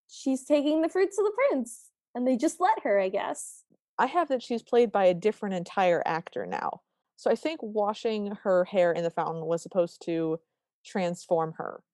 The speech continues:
Speaker 2: because she's now supposed to be a Romany, like a wandering vagrant, and she has dark hair now and completely different facial features. So I think this is a different person.
Speaker 1: Oh, I, like, couldn't tell that that was a different person,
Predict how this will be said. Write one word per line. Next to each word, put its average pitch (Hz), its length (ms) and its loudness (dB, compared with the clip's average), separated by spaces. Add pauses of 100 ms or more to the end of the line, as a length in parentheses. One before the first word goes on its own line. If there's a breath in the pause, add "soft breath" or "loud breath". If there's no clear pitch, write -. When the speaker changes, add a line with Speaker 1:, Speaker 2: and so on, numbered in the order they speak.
(340)
Speaker 2:
because 175 680 0 (220)
she's 214 220 -6
now 202 160 0
supposed 190 340 -4
to 190 80 -8
be 180 440 -4 (320)
a 190 120 4
Romany, 147 520 -2
like 180 160 -6
a 170 80 2
wandering 160 600 -2
vagrant, 139 540 -2
and 165 180 -4
she 175 100 0
has 156 260 -2 (100)
dark 262 280 2
hair 156 240 0
now 147 460 -2 (580)
and 277 140 0
completely 285 360 -2
different 208 240 -6
facial 220 260 -2
features. - 520 -8
So - 140 -20
I 226 80 0
think 196 160 -6
this 180 140 -8
is 170 160 -10
a - 40 -8
different 165 280 -12
person. - 300 -6 (400)
Speaker 1:
Oh, 311 440 4
I, 262 200 0
like, 320 300 0
couldn't 269 260 -4
tell 214 200 -2
that 208 140 -4
that - 180 -4
was 214 180 -6
a 226 60 -4
different 208 340 -6
person, 202 640 -8